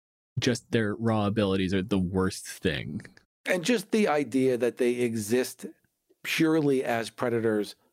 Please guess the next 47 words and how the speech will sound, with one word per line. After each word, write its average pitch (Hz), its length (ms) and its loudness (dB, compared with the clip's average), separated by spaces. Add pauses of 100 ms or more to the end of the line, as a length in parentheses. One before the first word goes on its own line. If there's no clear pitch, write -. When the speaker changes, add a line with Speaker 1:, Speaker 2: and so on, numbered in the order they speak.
(240)
Speaker 2:
of 117 300 -2
other 123 280 0
thinking 110 400 0
creatures. - 600 -4 (420)
That's 135 160 0
all 135 160 2
they 135 140 0
can 120 160 0
eat. 95 200 -4
Speaker 1:
This 160 200 0
is 170 100 2
the 156 100 2
contrast 131 600 0
between 113 280 0
a 104 40 2
Mind 113 320 2
Flayer 110 420 2
and 95 100 -2
a 85 40 -4
vampire. 82 720 -6 (640)
A 101 60 0
vampire 165 440 2
is 143 120 -2
scary 135 260 0
for 110 140 -6
a 101 40 0
lot 113 200 0
of 135 60 0
the 135 60 -2
same 123 260 0
reasons, 98 340 0
but 98 120 0
a 95 40 0
vampire 110 460 0
is 101 120 -2
a 87 100 -2 (100)
cursed - 500 -2 (140)
entity. - 640 -4 (580)
You 104 160 2
become 120 600 0 (540)
a, 113 40 2
a 101 240 2
vampire 98 640 0
because 95 500 -4
magic 95 560 0
hated 87 340 0
you. 85 180 -4